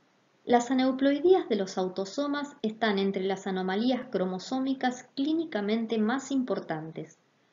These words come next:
Consisten principalmente en monosomías, es decir, la presencia de solo una copia de un cromosoma en una célula diploide, y trisomías, o sea, tres copias de un cromosoma.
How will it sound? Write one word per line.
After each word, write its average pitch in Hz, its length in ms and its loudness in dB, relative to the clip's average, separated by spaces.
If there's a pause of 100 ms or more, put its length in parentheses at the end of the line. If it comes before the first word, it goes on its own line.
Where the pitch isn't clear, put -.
(580)
Consisten 277 580 4
principalmente 247 1080 4
en 196 180 2
monosomías, 202 1000 2
es 208 160 -2
decir, 226 480 0 (320)
la 196 160 4
presencia 240 520 0
de 202 100 4
solo 214 320 4
una 208 320 6
copia 226 540 2
de 185 160 0
un 196 160 2
cromosoma 185 760 0
en 180 140 0
una 185 160 0
célula 180 400 2
diploide, 214 720 4 (260)
y 247 220 4 (100)
trisomías, 214 880 2 (100)
o 208 100 0
sea, 233 500 2
tres 277 300 0
copias 233 520 2
de 190 120 2
un 196 140 4
cromosoma. 180 760 -2